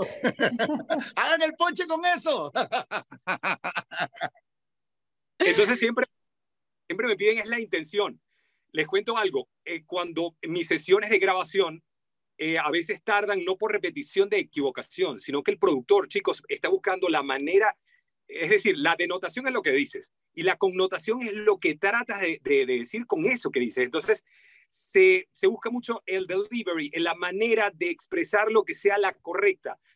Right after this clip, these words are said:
Speaker 2: No, Elvis, no, dilo más alegre. No, no, no, no, con un poquito de superioridad. No, no, no, no,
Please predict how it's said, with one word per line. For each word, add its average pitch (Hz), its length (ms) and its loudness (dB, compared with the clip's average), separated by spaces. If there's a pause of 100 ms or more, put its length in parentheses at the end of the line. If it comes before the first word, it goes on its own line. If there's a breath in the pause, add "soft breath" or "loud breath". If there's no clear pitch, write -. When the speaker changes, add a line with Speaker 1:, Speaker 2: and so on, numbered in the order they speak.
Speaker 2:
No, 196 160 4
Elvis, 151 280 -4
no, 175 220 0 (300)
dilo 208 320 2
más 202 380 0
alegre. 190 400 2
No, 220 120 -4
no, 220 120 0
no, 185 100 -2
no, 147 240 -4 (320)
con 196 200 2
un 202 180 0
poquito 240 420 -2
de 196 80 4
superioridad. 170 640 0
No, 240 120 -4
no, 247 120 -8
no, 240 120 -4
no, 226 200 0